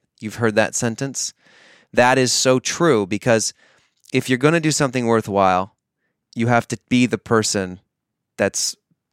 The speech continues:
doing something worthwhile, and it takes refining.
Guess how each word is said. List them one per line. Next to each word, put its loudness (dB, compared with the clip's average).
doing 0
something -4
worthwhile, 0
and -4
it -10
takes 0
refining. -4